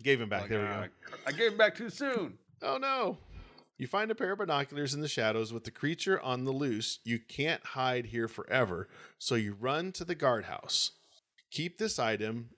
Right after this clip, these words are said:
Speaker 1: Go to story card nineteen. Okay. So we'll put this with our water bottle and our pocket knife.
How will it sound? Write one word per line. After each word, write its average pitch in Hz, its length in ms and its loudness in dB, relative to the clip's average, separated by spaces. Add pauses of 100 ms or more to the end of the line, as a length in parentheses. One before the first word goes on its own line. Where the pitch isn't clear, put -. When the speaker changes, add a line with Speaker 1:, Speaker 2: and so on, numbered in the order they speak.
(140)
Speaker 1:
Go 131 180 6
to 156 100 0
story 135 380 0
card 120 480 -2
nineteen. 104 880 -2
Okay. 107 320 -2 (600)
So 117 140 -4
we'll 113 120 2
put 135 220 -6
this 131 300 0
with 120 260 0 (100)
our 117 540 0
water 165 300 -2
bottle 151 680 -2
and 131 560 -2
our 120 380 0 (100)
pocket 107 340 -2
knife. - 300 -8